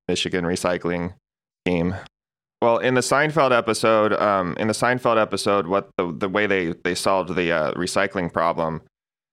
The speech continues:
was that Newman works for the U S Postal Service, as you know, and, uh,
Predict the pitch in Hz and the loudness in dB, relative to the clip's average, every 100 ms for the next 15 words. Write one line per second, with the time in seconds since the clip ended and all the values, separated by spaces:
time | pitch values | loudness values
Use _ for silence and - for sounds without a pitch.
0 | _ _ 101 101 90 87 95 87 - 104 | _ _ 0 2 2 0 0 0 -2 -2
1 | 113 120 117 104 101 - - 101 95 90 | 0 2 2 2 0 -2 -2 0 2 2
2 | 85 90 92 85 - 120 - 95 95 85 | 0 0 0 0 0 0 0 -2 0 0
3 | 80 73 - - - - 92 87 87 82 | 0 -2 -6 -14 -8 -2 -2 0 -2 0
4 | 76 92 95 - _ _ - 95 95 90 | -2 -4 -10 -20 _ _ -6 -2 0 2
5 | 85 80 | 0 -2